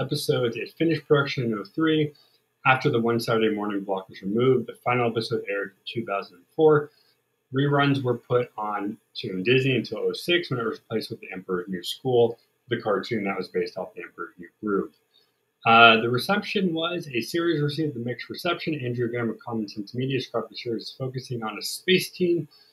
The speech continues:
who copes with intergalactic boredom. She also argued that the series is charming and heartwarming.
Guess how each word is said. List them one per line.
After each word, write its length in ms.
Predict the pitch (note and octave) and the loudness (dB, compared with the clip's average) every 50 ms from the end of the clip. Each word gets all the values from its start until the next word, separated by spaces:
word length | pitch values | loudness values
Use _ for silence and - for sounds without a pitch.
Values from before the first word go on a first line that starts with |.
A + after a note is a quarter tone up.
| _ _ - | _ _ -2
who 120 | - F#2+ | -2 -2
copes 320 | - - D#3+ E3 D3+ - | 4 4 4 4 6 2
with 140 | C#3+ C3 - | -4 -4 -2
intergalactic 600 | - B2 - C3 A2+ - A#2 A2+ A2+ - - - _ _ | -4 -4 -4 -4 0 2 2 2 2 0 -6 -16 _ _
boredom. 480 | C3+ C#3 C#3+ C#3+ C#3+ C#3 C#3 C#3+ C#3+ - _ _ _ _ _ _ _ | -2 -2 0 0 0 0 0 -2 -4 -10 _ _ _ _ _ _ _
She 140 | - - | -2 2
also 240 | C#3 C3+ C3+ - - | 2 2 2 0 0
argued 320 | B2 A#2+ A#2 A#2 A#2+ A#2 A#2 | 0 0 2 2 2 0 0
that 80 | A2+ | -2
the 60 | A2 - | -8 -12
series 420 | - - A#2+ A2+ A2 A2 G#2 - | -6 -2 0 2 2 2 0 -2
is 80 | - - | -8 -14
charming 560 | - - - A#2+ A#2+ B2+ B2 A#2+ B2 C3 - - | -12 -8 -6 -4 -2 0 0 -2 -2 -4 -6 -8
and 240 | G2+ G2+ G2 G2 - | -8 -8 -8 -8 -6
heartwarming. 440 | - G2 G2 F#2+ F2+ F2+ F2 E2+ | -4 -4 -4 -4 -6 -10 -12 -12